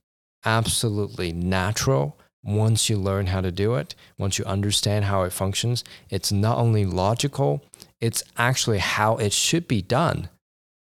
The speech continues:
because it naturally removes resistance.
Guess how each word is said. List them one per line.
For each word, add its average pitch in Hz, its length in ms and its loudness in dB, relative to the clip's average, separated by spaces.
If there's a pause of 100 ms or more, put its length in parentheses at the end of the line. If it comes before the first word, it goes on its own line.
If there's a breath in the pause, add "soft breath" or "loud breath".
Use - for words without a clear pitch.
(100)
because 98 560 -2 (460 soft breath)
it 98 260 -2 (380)
naturally 113 800 2
removes 98 540 0
resistance. - 680 -4